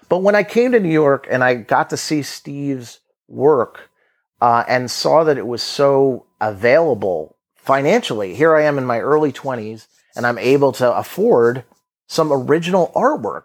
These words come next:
This blew my mind. Like, I just thought it was the coolest thing that I could walk home after a gig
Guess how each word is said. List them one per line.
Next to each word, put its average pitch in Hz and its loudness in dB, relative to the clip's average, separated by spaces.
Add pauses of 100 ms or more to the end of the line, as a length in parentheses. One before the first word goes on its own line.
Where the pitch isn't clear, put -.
(100)
This 220 -4
blew 220 0
my 185 2
mind. 135 -2
Like, 120 2 (300)
I 151 0
just 196 -2
thought 170 4
it 156 4
was 127 -2
the 131 -6
coolest 147 0
thing 175 0
that 113 0
I 120 2
could 110 -10
walk 123 2
home 143 0
after 120 -2
a 113 -2
gig 113 0